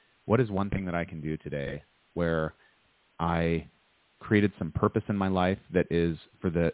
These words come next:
the bigger why in my life? And you may not know that bigger why. In fact, many years will go by and you may not know that why. But if you're looking for it,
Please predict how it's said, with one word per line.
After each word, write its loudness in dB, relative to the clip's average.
the 0
bigger 2
why 2
in -4
my -2
life? -2
And -6
you -2
may 2
not 2
know 2
that 0
bigger 0
why. 0
In -6
fact, -2
many 0
years 0
will 4
go 6
by 2
and -2
you -2
may 0
not -2
know 2
that -2
why. 4
But 0
if -2
you're 2
looking 0
for 0
it, 0